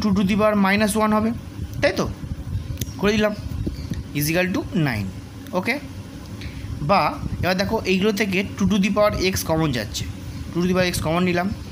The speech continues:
তাহলে কী পড়ে থাকছে? তাহলে দুই স্কোয়ার থাকছে plus two to the power minus one পড়ে থাকছে, is equal to nine। বা x, two to the power x is equal to দুই স্কোয়ার মানে কত? চার, আর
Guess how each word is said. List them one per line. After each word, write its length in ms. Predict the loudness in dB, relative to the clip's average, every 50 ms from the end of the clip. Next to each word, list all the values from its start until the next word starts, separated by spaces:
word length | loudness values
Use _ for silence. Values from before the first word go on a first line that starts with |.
| -12 -10 -10 -6
তাহলে 180 | -2 -2 -2 0 0
কী 60 | 0 2
পড়ে 140 | 2 4 2 2
থাকছে? 240 | 0 0 -2 -2 -2 -2 -2 -6 -4 -4 -6 -6 -6 -6 -6 -6 -6 -4
তাহলে 160 | -4 -2 0 0 2
দুই 120 | 4 4 2 2 0
স্কোয়ার 280 | 0 2 2 2 2 2 0
থাকছে 280 | -2 -2 -2 -2 -2 -2 -2 -4 -8 -10 -8 -8 -6 -4 -2
plus 280 | 0 2 2 2 2 0 -2 -4 -6 -8 -10 -12 -14 -14 -14 -16 -14 -14 -12 -12 -8 -2
two 80 | 0 2 2
to 60 | 4 2 2
the 60 | 2
power 140 | 2 2 4 4 2 2
minus 280 | 4 2 2 2 2 0 0 0
one 80 | 0 0
পড়ে 140 | -2 -2 -2 -4
থাকছে, 260 | -6 -4 -4 -2 -2 -2 -2 -2 -4 -6 -8 -4 -2
is 80 | 0 2 2
equal 140 | 2 4 2
to 40 | 2 4 4
nine। 140 | 4 4 2 0 -2 -4 -4 -4 -4 -6 -8 -10 -12 -12 -12 -12 -10 -10 -12 -8 -8 -8 -8 -8 -10 -12 -12 -12 -10 -6 2 4
বা 100 | 4 4 4 2 0 -2 -4 -6 -8 -10 -10 -10 -10 -8 -8 -8 -8 -2 2 2 2 2
x, 20 | 0 -2 -4 -2 -2 -2 -2 -2 -4 -2
two 60 | 0 2 4
to 60 | 4 4 4
the 60 | 4 4
power 140 | 4 4 2 2 2 2 2 2
x 20 | 0 -2 0 2
is 60 | 4 4
equal 160 | 4 4 4 4
to 40 | 2 2
দুই 60 | 4 4 2 2
স্কোয়ার 160 | 2 2 2 2
মানে 100 | 2 2 2 2
কত? 80 | 0 0 2 4
চার, 180 | 6 6 6 4 2 -4 -6 -4 -4 -4 -4 -4 -8 -8 -10 -10 -6 -4 -2 -2
আর 80 | -2